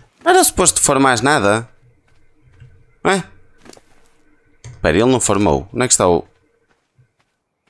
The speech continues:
What? Ai, mas, ah, ok. Ele não farma recursos, mas, tipo, come na mesma. Isso é estúpido, mano. Agora vou ter que ativar isto outra vez.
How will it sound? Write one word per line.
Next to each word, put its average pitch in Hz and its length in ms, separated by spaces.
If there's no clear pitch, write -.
What? 196 400
Ai, 180 160
mas, 185 300
ah, 135 1160
ok. 87 480
Ele 156 160
não 170 180
farma 160 480
recursos, 147 560
mas, 139 380
tipo, 131 420
come 127 380
na 123 100
mesma. 117 400
Isso 160 200
é 208 60
estúpido, 85 580
mano. 67 180
Agora 139 240
vou 143 100
ter 143 120
que 143 80
ativar 131 300
isto 123 140
outra 117 220
vez. - 340